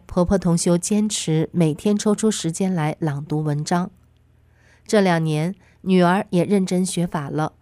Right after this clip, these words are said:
虽然她学习成绩不是很好，但她是老师认可的品行优秀的孩子。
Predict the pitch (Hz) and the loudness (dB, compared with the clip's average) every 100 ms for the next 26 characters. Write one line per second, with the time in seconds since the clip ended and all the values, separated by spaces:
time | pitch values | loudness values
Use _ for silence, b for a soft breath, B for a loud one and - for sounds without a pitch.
0 | b b b b - 226 214 175 180 196 | b b b b 2 4 6 2 0 -4
1 | 196 - 175 202 196 160 151 147 160 - | -4 -2 -2 -2 -6 -6 -4 -2 -2 -2
2 | - 165 180 - 160 170 - - 220 b | -4 -2 -2 -2 -4 -2 -4 -6 -8 b
3 | b b b - 254 240 254 247 202 151 | b b b 0 0 2 0 2 0 0
4 | - 196 214 190 - 156 147 156 - - | -2 -2 0 0 -2 -6 -2 -4 -6 -6
5 | 156 151 - 156 - 214 214 220 202 156 | -4 -2 -2 -4 0 0 0 -2 -4 -4
6 | - 139 - 151 | -8 -8 -6 -6